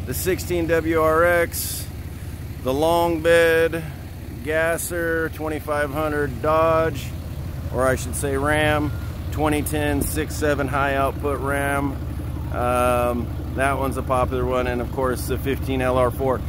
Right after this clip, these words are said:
Just reach out if, uh, you have questions on, uh, pricing, when they're gonna be done.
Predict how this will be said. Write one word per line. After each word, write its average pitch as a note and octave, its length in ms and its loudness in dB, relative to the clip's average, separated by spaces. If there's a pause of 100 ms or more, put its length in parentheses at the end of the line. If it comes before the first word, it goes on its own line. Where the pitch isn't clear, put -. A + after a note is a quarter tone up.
(280)
Just C#3+ 160 -2
reach D#3+ 260 2
out D#3 240 8
if, C#3+ 180 0
uh, C#3+ 180 0
you C#3 160 0
have C#3 140 -2
questions C#3+ 600 0
on, C#3 300 4
uh, C3+ 140 2
pricing, D3 720 0 (400)
when D3+ 200 4
they're D3 140 4
gonna C#3+ 140 2
be C3 140 0
done. C#3+ 600 4